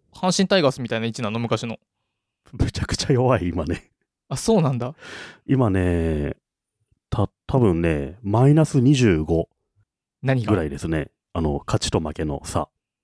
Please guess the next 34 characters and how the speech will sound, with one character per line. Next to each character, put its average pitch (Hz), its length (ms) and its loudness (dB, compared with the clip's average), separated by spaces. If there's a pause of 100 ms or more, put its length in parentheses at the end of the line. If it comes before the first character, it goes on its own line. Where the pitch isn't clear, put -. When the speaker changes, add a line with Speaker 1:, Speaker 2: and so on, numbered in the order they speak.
(380)
Speaker 1:
あ 160 60 -2
ー。 151 280 4
Speaker 2:
か 143 220 6
な 131 140 4
り - 20 4
負 117 60 -2
け 110 80 2
が 95 100 2
込 101 160 0
ん 95 40 -4
で 85 120 -4
て、 - 240 -6 (760)
借 - 220 0
金 120 180 2
二 107 120 4
十 85 160 2
五 85 100 2
ぐ 98 80 2
ら 82 80 -2
い 71 40 -8
い - 20 -12
っ - 20 -18
て 80 140 -6
る 73 100 -8
ん 73 40 -8
で 71 60 -10
す - 80 -18
け - 120 -16
ど。 73 320 -4 (260)
Speaker 1:
う 131 60 -4
ん。 107 180 -6 (720)
Speaker 2:
い - 60 -6
や 170 220 0
ー、 - 60 -10